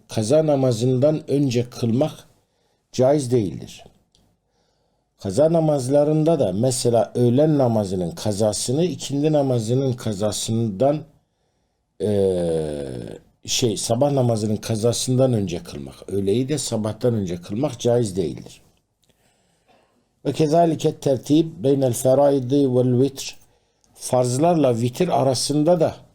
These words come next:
tertip, eee, vaciptir. فَلَا يَجُوزُ اَدَوْ subhi قَبْلَ قَضَاءِ فَائِتَةِ الْوِتْرِ. Bundan dolayı sabah namazını mesela vitir namazının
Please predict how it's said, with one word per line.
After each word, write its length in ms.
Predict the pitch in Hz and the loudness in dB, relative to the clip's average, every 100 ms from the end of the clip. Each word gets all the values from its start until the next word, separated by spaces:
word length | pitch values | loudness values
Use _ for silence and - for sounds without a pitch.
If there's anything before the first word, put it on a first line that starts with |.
| _ _ _ _ _ _ | _ _ _ _ _ _
tertip, 400 | 120 101 - 92 - - | -2 -2 -4 -6 -8 -18
eee, 560 | - 98 87 85 156 151 | -4 -2 -2 -2 -4 -8
vaciptir. 760 | - 175 90 85 80 - 69 - - - - | -6 -2 0 -2 -12 -14 -18 -18 -20 -20 -20
فَلَا 300 | - 120 143 | -2 2 4
يَجُوزُ 640 | 143 143 123 170 143 156 - - | 4 0 2 2 4 2 2 0
اَدَوْ 420 | 127 131 113 147 | 0 2 4 2
subhi 520 | 135 - 156 123 117 104 | 2 -2 -4 -2 -2 0
قَبْلَ 360 | - 127 131 127 | 0 2 0 0
قَضَاءِ 500 | 127 120 135 139 131 | -2 2 4 4 4
فَائِتَةِ 800 | 120 - 117 123 127 - 120 - | 0 0 2 4 0 0 -2 0
الْوِتْرِ. 460 | 127 123 113 - - - _ _ _ _ _ _ _ _ _ _ _ | 2 2 0 -4 -16 -20 _ _ _ _ _ _ _ _ _ _ _
Bundan 360 | 113 127 151 139 | 0 2 2 2
dolayı 300 | 107 87 85 | 0 0 -2
sabah 400 | - 120 131 131 | -2 0 0 0
namazını 560 | 123 101 90 78 90 | 0 0 -2 -4 -4
mesela 640 | 85 110 101 - 117 156 - _ _ _ _ _ _ _ _ _ _ | -2 -2 -2 -2 -2 -4 -12 _ _ _ _ _ _ _ _ _ _
vitir 540 | 90 110 - 175 170 | -8 -4 0 2 2
namazının 720 | 143 135 120 98 120 147 196 | 2 2 0 0 -2 -2 -8